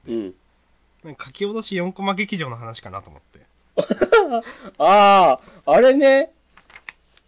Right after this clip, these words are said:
Speaker 2: あれ何だったんだろうって思った。
Speaker 1: <laughs> これ、あの、一番面白かったのどれか言いませんか？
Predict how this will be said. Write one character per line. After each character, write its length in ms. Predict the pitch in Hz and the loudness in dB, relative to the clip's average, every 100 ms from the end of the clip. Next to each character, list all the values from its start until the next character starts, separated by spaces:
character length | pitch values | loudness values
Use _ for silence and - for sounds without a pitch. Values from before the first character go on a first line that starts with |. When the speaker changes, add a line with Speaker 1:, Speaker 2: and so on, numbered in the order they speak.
| _ _ _ _ _ 170 | _ _ _ _ _ -4
Speaker 2:
あ 120 | 175 | -2
れ 80 | 208 | 2
何 280 | 196 269 | 2 2
だ 80 | 277 | 0
っ 40 | 196 | 2
た 120 | 139 | 0
ん 60 | |
だ 80 | 123 | 0
ろ 80 | 113 | -2
う 20 | |
っ 20 | |
て 80 | - | -4
思 140 | 98 98 | -6 -6
っ 40 | |
た。 160 | - 87 - - 220 _ _ - _ - - - _ _ _ _ _ _ _ _ _ _ _ - - | -8 -10 -10 -10 -12 _ _ -10 _ -12 -12 -12 _ _ _ _ _ _ _ _ _ _ _ -14 -14
Speaker 1:
<laughs> 680 | _ _ _ _ - - | _ _ _ _ -18 -12
こ 60 | 196 | -8
れ、 320 | 208 214 208 _ - _ _ _ _ _ | -6 -6 -8 _ -20 _ _ _ _ _
あ 320 | 160 151 147 147 | -14 -12 -10 -12
の、 380 | 143 135 135 - - _ _ _ _ _ _ _ _ _ - _ - | -12 -12 -14 -14 -16 _ _ _ _ _ _ _ _ _ -20 _ -18
一 200 | 180 233 | -12 -8
番 140 | 233 | -6
面 160 | 226 226 | -6 -6
白 160 | 240 | -8
か 100 | 233 | -8
っ 80 | 175 | -12
た 100 | - | -10
の 120 | 135 | -12
ど 100 | 110 | -10
れ 80 | 147 | -12
か 100 | 110 | -12
言 100 | 104 | -18
い 20 | |
ま 80 | 104 | -18
せ 140 | 104 92 | -18 -20
ん 20 | |
か？ 160 | 78 | -20